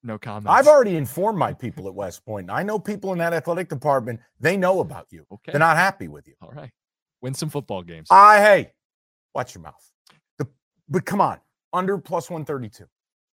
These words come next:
Speaker 2: That's got you written all over it.
Speaker 1: I'm not, I'm not gonna do it. Not gonna
Speaker 2: Evan, Evan.
Speaker 1: I'll go game by game with them.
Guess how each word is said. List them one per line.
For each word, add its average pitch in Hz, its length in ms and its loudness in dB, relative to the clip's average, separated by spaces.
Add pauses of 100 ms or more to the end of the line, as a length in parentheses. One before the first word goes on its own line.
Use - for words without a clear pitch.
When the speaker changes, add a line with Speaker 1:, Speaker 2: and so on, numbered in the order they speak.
(460)
Speaker 2:
That's 214 240 -8
got 202 260 -8
you 208 220 -2
written 180 360 -4
all 180 260 -4
over 180 400 -6
it. 127 100 -20
Speaker 1:
I'm 135 80 -20
not, 120 120 -20
I'm 117 80 -18
not 107 160 -14
gonna 95 180 -18
do - 160 -20
it. - 60 -20 (840)
Not 127 140 -14
gonna 127 120 -2
Speaker 2:
Evan, 87 160 -6 (500)
Evan. 104 220 -10 (2000)
Speaker 1:
I'll 147 100 -8
go 165 180 0
game 131 240 -8
by 107 160 -6
game 90 280 -14
with 90 140 -16
them. 82 180 -18